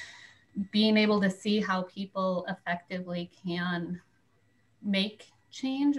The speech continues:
or even get that conversation going within the corporations, it's like,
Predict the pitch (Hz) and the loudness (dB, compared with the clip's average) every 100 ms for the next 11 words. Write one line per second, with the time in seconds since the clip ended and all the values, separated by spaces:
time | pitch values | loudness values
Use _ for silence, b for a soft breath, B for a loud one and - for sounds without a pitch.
0 | - 202 202 196 190 180 180 185 190 170 | -2 -2 0 2 4 2 2 0 0 -4
1 | 180 180 175 175 175 180 170 160 170 214 | -2 -2 0 -2 -2 0 0 0 0 2
2 | 247 226 196 - - 170 185 208 - 233 | 2 2 2 -4 -2 -2 -2 -4 -6 -6
3 | 240 247 254 254 269 285 277 - 208 - | -4 -2 -2 -2 0 2 2 -2 -6 -8
4 | - _ _ _ _ _ _ - 196 190 | -16 _ _ _ _ _ _ -10 -8 -8